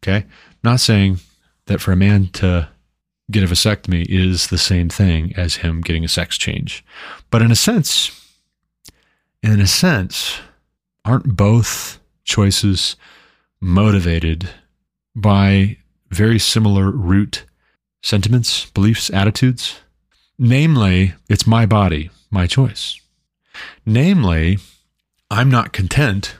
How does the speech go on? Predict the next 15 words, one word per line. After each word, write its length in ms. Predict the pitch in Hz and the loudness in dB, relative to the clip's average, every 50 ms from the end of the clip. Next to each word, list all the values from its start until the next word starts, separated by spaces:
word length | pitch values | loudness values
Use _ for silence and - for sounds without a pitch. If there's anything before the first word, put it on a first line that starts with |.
| _ - | _ -2
with 560 | 107 107 98 95 98 101 98 - - - _ _ _ _ _ _ _ _ _ _ - | 0 2 4 4 2 2 -2 -6 -14 -16 _ _ _ _ _ _ _ _ _ _ -6
the 100 | - 101 | -2 0
way 120 | 98 92 | 2 2
that 100 | 90 87 | 2 0
my 140 | 92 92 87 | 0 -2 -2
body 320 | 82 87 85 85 85 85 - | -2 -2 0 0 0 -2 -2
either 400 | 85 85 85 85 85 82 98 _ _ - | -2 -2 -2 -2 -4 -4 -8 _ _ 0
looks 320 | 120 151 175 - - - - | 0 0 0 0 -4 -6 -2
or 200 | - 110 113 131 | 0 0 0 2
works 720 | 107 110 113 101 87 87 - - - - - - - _ _ _ _ _ _ _ _ _ _ - | 2 2 2 2 0 -2 -4 -6 -6 -4 -4 -6 -6 _ _ _ _ _ _ _ _ _ _ -4
by 120 | 107 104 | -2 -2
God's 280 | 87 90 85 80 76 - | 0 0 -2 -2 -2 -2
design. 420 | - 101 - 147 139 101 95 - _ _ _ _ _ _ _ _ _ _ - _ _ _ _ _ - - - _ _ _ - | -2 0 0 0 0 0 -4 -8 _ _ _ _ _ _ _ _ _ _ -20 _ _ _ _ _ -20 -20 -20 _ _ _ -2
And 200 | 131 123 120 117 | 0 0 0 0
again, 480 | 110 92 170 226 254 220 101 110 113 | 0 0 0 0 0 -2 -2 -4 -4